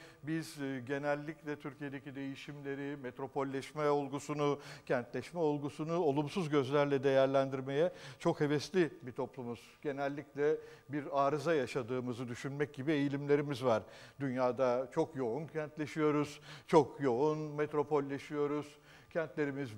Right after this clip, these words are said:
büyüyor, problemli hale geliyorlar ve öyle bir inancımız var ki dünyanın bu tür meseleleri yaşayan ilk ülkesi biziz ve herkesin başardığı olumlulukları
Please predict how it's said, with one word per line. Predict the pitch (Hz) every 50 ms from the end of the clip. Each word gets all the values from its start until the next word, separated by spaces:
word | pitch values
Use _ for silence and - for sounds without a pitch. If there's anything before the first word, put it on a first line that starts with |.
| 92
büyüyor, | 110 147 160 156 156 156 151 147 147 147 147 147 151 147 147 -
problemli | - 170 160 139 139 147 147 143 147 156
hale | 143 131 143 139 139 135 143 139
geliyorlar | 123 131 131 127 131 131 131 143 160 185 185 190 180 - - - - - -
ve | 147 143 127 - 180 - _ _ _ -
öyle | 165 156 151 165 160 143
bir | 143 123 131 151
inancımız | 139 131 135 131 135 117 135 113 120 113 131
var | 156 160 165 -
ki | - 147
dünyanın | 127 143 147 143 139 139 139 139 139 139 139 - - - - _ -
bu | 135 151
tür | - 147 131
meseleleri | 123 127 120 - 135 117 117 117 117 117 113 117
yaşayan | 120 123 135 131 - - 123 139 156 175 180 170 - - - -
ilk | - 196 180 151 - - - - - - - _ _ -
ülkesi | 151 139 120 - 135 117 - 131 120 156
biziz | 185 139 135 190 208 - - - - - - - 147
ve | 143 139 143 147 151 147 - - - - -
herkesin | - 180 151 - 151 127 117 135 131 123 113
başardığı | - - - 139 127 131 123 117 117 127 127 127 139
olumlulukları | 160 156 151 143 131 131 131 131 127 - 127 120 143 190 196 190